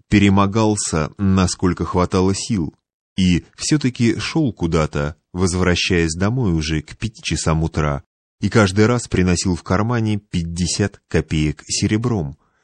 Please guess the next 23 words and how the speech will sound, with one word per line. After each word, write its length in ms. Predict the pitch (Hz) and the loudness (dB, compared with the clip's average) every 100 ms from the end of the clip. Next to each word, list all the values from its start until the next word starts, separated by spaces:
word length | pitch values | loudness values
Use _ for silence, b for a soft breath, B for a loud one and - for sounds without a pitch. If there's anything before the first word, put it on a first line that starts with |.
| _ - | _ -4
которые 400 | 139 190 170 156 | 0 0 0 0
поутру 560 | - 92 85 87 80 87 | 0 0 0 -2 -2 0
вручались 800 | 87 85 82 - 82 78 - - | 0 0 0 0 0 0 -4 -6
Лизе 560 | 101 113 139 92 76 67 - | -4 -2 -2 -2 -2 -4 -4
на 280 | 87 87 87 | 0 2 2
дневные 680 | 85 87 92 110 123 110 - | 0 0 2 0 0 0 0
расходы 720 | 85 78 76 - 78 76 73 _ - | 0 0 -2 -2 -2 0 -2 _ -4
по 100 | - | -2
хозяйству. 640 | 80 71 69 62 - 57 _ _ _ _ _ _ _ - | -2 -2 -4 -8 -12 -16 _ _ _ _ _ _ _ -2
Иногда 340 | 151 185 196 | 2 2 2
приносил 580 | 202 135 110 110 135 120 | 0 2 2 2 2 2
он 120 | 113 | 2
и 340 | 104 101 98 101 | 0 0 0 2
несколько 540 | 90 85 - 101 - | 0 0 -2 -4 -2
больше, 540 | 120 143 143 92 - 82 | -4 0 0 0 -4 0
даже 320 | 87 80 90 | 0 0 -2
около 580 | - 87 - 87 87 - | 0 -2 0 2 2 2
рубля, 680 | 101 98 117 131 131 71 - - | 2 2 0 -2 -2 -6 -10 -6
но 380 | 95 104 123 107 | 0 2 2 2
никогда 480 | 107 113 123 139 | 2 2 0 0
не 140 | 135 90 | 0 0
меньше 340 | 85 82 - | 0 -2 -4
полтинника. 840 | - 85 78 - 80 80 73 73 | -2 0 0 -2 -4 -4 -4 -6